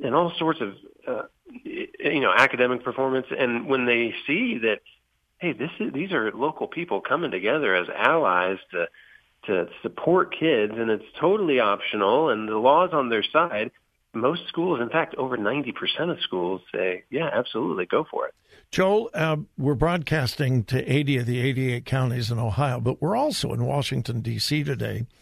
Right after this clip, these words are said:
Speaker 2: And our W A V A affiliate in Washington is what we call a flamethrower. It's a huge station. Reaches Maryland, Virginia,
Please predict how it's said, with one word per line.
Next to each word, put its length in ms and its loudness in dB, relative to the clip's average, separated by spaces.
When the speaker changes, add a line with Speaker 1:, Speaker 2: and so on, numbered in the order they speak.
Speaker 2:
And 200 2
our 300 2
W 360 4
A 140 4
V 220 4
A 140 4
affiliate 520 2
in 100 2
Washington 640 0
is 100 -2
what 160 0
we 140 0
call 240 -2
a 40 -4
flamethrower. 760 -6
It's 120 -8
a 60 2
huge 340 0
station. 580 -2
Reaches 400 2
Maryland, 540 2
Virginia, 640 2